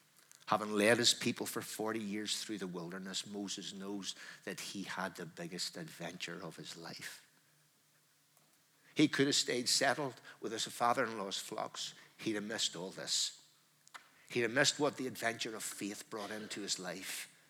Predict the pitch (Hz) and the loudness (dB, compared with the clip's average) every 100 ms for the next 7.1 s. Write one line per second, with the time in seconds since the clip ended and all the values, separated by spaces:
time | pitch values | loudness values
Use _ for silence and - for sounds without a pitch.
0 | _ - - _ _ - - 131 120 - | _ -20 -20 _ _ 6 8 8 4 2
1 | - 135 131 117 - 113 104 - - 117 | 10 12 12 10 2 -2 -2 -4 -4 4
2 | - - 131 123 127 110 92 - - - | 6 8 8 8 6 2 -8 -12 -18 -18
3 | - - 127 127 131 120 110 - 120 113 | -16 2 8 8 8 4 4 2 0 0
4 | 92 98 - 107 104 95 104 107 117 120 | -6 -8 -8 -10 -4 -4 -4 -2 -2 -2
5 | - 107 120 117 101 107 113 110 107 - | -4 -4 -4 -4 -2 -2 -2 -6 -4 -4
6 | - 90 98 104 107 101 - 92 85 82 | -6 -8 -6 -4 -4 -6 -10 -10 -8 -8
7 | 82 | -10